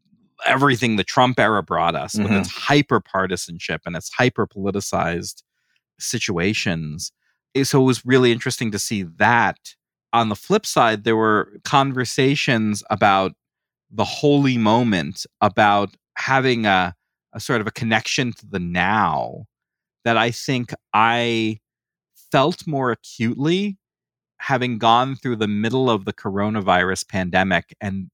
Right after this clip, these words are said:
Speaker 1: there were days you would wake up and you really did not know, at least I didn't know,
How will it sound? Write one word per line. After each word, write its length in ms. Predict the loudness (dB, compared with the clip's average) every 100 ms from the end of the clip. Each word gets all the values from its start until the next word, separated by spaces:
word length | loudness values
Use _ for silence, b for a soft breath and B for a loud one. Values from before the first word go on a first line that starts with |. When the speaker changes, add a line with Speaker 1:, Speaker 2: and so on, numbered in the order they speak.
| -2
Speaker 1:
there 100 | 2
were 120 | 2
days 420 | 2 2 2 0
you 80 | -2
would 160 | -4 0
wake 240 | -2 2
up 160 | 2 0
and 120 | -4
you 140 | -8 -6
really 300 | 0 2 2
did 200 | 0 -4
not 360 | 2 2 2 0
know, 560 | -2 0 -2 -4 -10 -16 _ _ _ _
at 40 | -6
least 180 | -6 0
I 220 | 2 2
didn't 320 | 0 -6 -10
know, 460 | -10 -8 -8 -12